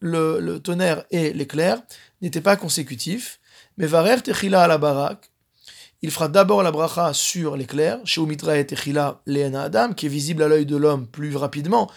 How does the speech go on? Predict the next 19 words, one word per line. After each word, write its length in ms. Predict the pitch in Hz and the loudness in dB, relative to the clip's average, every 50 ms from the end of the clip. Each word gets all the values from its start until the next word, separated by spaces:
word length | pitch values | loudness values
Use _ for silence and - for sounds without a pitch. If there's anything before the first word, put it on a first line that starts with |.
| - - - _ _ | -20 -20 -20 _ _
puisque 240 | - 139 - - - | -8 -6 -4 -2 2
la 140 | 151 147 143 | 2 2 2
lu-, 180 | 143 151 165 - | 2 0 -2 -2
la, 300 | 165 147 139 139 135 147 | -2 0 0 0 -2 -2
le, 140 | 165 165 139 _ - | -4 -8 -10 _ -12
le, 360 | 233 170 165 151 151 156 151 | -10 -8 -6 -6 -6 -8 -8
la 100 | 147 139 | -6 -6
vitesse 320 | 131 151 160 170 165 147 139 | -6 -4 -2 -2 -2 -2 -2
de 80 | 147 | -4
la 80 | 147 147 | -2 -2
lumière 340 | 139 139 143 147 139 139 151 | -2 -2 -2 -2 -2 -2 -4
est 60 | 160 | -8
plus 160 | - - 180 | -12 -10 -8
rapide 360 | 180 151 139 147 160 139 - | -6 -6 -4 -4 -4 -6 -6
que 100 | - - | -8 -10
la 80 | - 131 | -10 -10
vitesse 280 | 127 123 127 139 123 | -10 -8 -8 -8 -8
du 120 | 117 123 123 | -8 -8 -8
son. 260 | - 202 226 285 | -6 -6 -6 -6